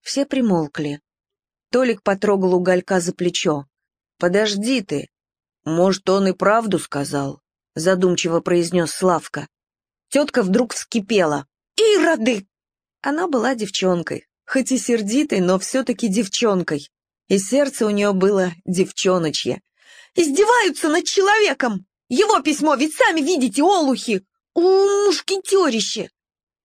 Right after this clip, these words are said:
«А я чего?» пробормотал растерявшийся мушкетёр.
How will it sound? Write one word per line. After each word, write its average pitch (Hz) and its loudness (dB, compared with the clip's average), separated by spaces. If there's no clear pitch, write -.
«А 302 0
я 320 2
чего?» 240 0
пробормотал 202 2
растерявшийся 202 -2
мушкетёр. 196 -2